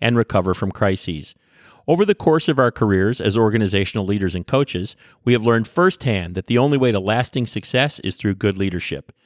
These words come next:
and that good leadership can only flourish when there's time to practice it. So why the name T P L?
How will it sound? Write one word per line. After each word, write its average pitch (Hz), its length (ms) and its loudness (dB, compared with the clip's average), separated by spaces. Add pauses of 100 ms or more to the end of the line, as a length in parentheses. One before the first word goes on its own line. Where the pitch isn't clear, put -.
(280)
and 104 140 0
that 95 160 -2
good 131 160 2
leadership 143 420 0
can 98 160 -4
only 120 220 0
flourish 98 520 0 (120)
when 104 100 0
there's 110 200 2
time 92 340 -4
to 95 80 -6
practice 104 500 -4
it. - 140 -12 (500)
So - 180 -2
why 117 240 2
the 131 80 -2
name 131 200 0
T 135 200 -4
P 123 200 -2
L? 127 280 -2